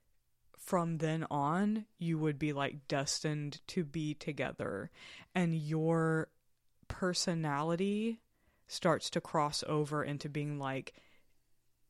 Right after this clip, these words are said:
infinitely interchangeably link-, like, non-interchangeably linked with that person. And you actually can start to self-isolate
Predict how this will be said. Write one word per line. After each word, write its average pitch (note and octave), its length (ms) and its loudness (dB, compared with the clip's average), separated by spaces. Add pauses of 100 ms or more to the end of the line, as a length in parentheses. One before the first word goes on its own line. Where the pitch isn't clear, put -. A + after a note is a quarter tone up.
(680)
infinitely F3 960 0 (140)
interchangeably D#3 960 -2
link-, C#3 320 -4 (120)
like, D#3+ 520 0
non-interchangeably D3+ 1400 -2
linked C3+ 420 -6
with C#3+ 240 -2
that C#3 400 -4
person. E3 720 0 (520)
And D#3+ 460 2 (260)
you F3+ 220 2
actually D3+ 480 0
can D3+ 240 -2
start C#3+ 460 0
to C#3+ 280 0
self-isolate C#3+ 1300 -2